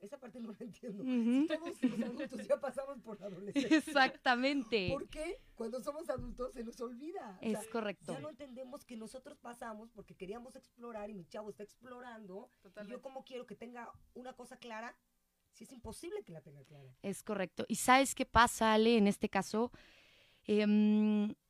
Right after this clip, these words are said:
Speaker 2: se nos olvida que nuestro adolescente necesita lo mismo que cuando era chiquito. Cuando son chiquitos los, les permitimos irse, da la vuelta o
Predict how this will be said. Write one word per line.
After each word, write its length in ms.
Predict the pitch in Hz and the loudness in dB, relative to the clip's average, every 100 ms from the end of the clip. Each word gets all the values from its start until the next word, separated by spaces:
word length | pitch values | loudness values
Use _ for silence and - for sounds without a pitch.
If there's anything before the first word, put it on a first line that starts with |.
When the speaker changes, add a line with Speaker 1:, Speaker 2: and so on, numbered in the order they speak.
| _ _ _ | _ _ _
Speaker 2:
se 180 | - 247 | 2 6
nos 180 | 240 - | 6 6
olvida 280 | 254 269 370 | 2 4 2
que 120 | 302 | 2
nuestro 300 | 247 - 226 | 0 0 -2
adolescente 540 | 208 208 208 254 254 285 | 0 0 0 -2 0 0
necesita 340 | 208 202 262 | 0 0 0
lo 100 | 226 | 2
mismo 280 | 202 180 226 | 0 -2 -6
que 100 | 208 | -6
cuando 240 | - 180 | -6 -6
era 140 | 196 214 | -2 -4
chiquito. 480 | - 180 214 190 190 | -6 -8 -8 -6 -4
Cuando 220 | 208 214 | -2 -2
son 160 | 302 311 | -2 -2
chiquitos 420 | 330 277 277 277 | -2 -4 -2 -2
los, 240 | 240 - | -2 -4
les 140 | 185 - | -10 -6
permitimos 680 | 202 202 185 240 254 269 - - - - - | -2 -2 -2 2 2 2 -4 -20 -20 -18 -2
irse, 380 | 269 302 311 277 | 2 2 2 2
da 140 | 262 | 4
la 120 | 254 | 4
vuelta 540 | 240 262 269 254 285 - | 2 2 2 0 -4 -2
o 160 | 220 | -6